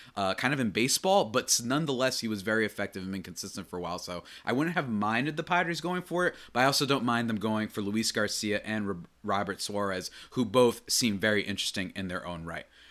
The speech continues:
But before we talk about them in more depth, as well as one more signing that the Padres made that was a little bit questionable, I must say, uh, I need to talk to you guys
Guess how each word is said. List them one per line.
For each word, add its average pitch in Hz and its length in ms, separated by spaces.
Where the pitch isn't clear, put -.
But 104 120
before 185 240
we 165 80
talk 151 260
about 139 240
them 135 220
in 120 120
more 120 240
depth, 123 320
as 120 200
well 147 140
as 120 100
one 175 180
more 151 180
signing 113 360
that 101 140
the 101 40
Padres 101 420
made 101 220
that 107 80
was 113 120
a - 20
little 165 140
bit 117 160
questionable, 104 480
I 101 80
must 104 260
say, 104 240
uh, 110 160
I 156 80
need 220 160
to 180 60
talk 135 260
to 107 100
you 107 80
guys 98 460